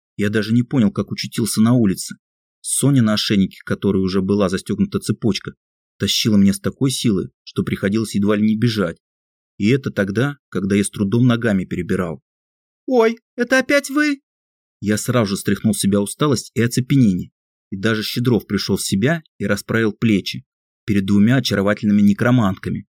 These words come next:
с которыми мы познакомились в наш прошлый визит на этом кладбище. «Мы сегодня дежурные. Пришли проверить, все ли нормально.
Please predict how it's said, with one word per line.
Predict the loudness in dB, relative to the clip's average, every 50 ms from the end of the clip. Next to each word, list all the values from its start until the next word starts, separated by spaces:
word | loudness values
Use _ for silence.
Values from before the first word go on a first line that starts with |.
| _ _ _
с | -18 -10
которыми | -8 -6 -2 0 2 2 4 2
мы | 2
познакомились | 2 -2 -2 0 -2 -2 0 0 2 2 2 2 0
в | 0
наш | 0 0 0 0 -2
прошлый | -2 -2 -2 0 0 0 0
визит | 0 0 0 0 -2 -2 -2 _ _ _ _
на | -2 0 0 0
этом | 0 0 -2
кладбище. | -2 0 0 0 0 0 -4 -6 -6 -8 -10 _ _ _ _ _ _ _ _ _ _ _ _ _ _ _ _ 0
«Мы | 2 2 2
сегодня | 2 2 2 2 2 2 2
дежурные. | 2 2 2 2 4 4 4 4 4 2 0 -2 -4 -8 _ _ _ _ _ _ -2
Пришли | 0 0 0 2 0 0
проверить, | 2 2 2 2 2 2 0 0 -2
все | -2 -2 0 2
ли | 2
нормально. | 2 2 2 2 2 2 2 0 0 -2 -6 -8